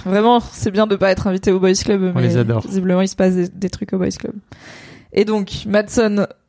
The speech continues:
Speaker 1: conclut l'offre, enfin, conclut la discussion en offrant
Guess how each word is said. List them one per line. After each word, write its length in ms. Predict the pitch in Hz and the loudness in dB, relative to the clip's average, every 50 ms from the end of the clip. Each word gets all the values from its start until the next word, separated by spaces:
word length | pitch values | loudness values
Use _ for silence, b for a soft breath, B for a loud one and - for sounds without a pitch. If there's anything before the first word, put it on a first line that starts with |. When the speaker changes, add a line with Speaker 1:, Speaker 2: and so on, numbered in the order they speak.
| _ _ _ _ _ _ _ _ | _ _ _ _ _ _ _ _
Speaker 1:
conclut 600 | _ - 240 240 233 - 240 233 220 208 202 196 | _ -2 0 0 0 2 4 4 4 4 4 4
l'offre, 480 | 190 185 196 190 - - - - - - - _ | 4 2 2 0 -2 -4 -6 -8 -8 -14 -16 _
enfin, 220 | - 202 214 190 180 | -4 0 0 2 2
conclut 240 | 190 190 190 - 208 | 0 -2 2 2 2
la 60 | 190 | 2
discussion 340 | 180 180 - - - 220 233 | 2 0 -6 -6 -2 -2 0
en 100 | 202 180 | 2 2
offrant 480 | 180 180 - - - 196 226 285 359 | 0 0 0 0 0 0 0 -2 -6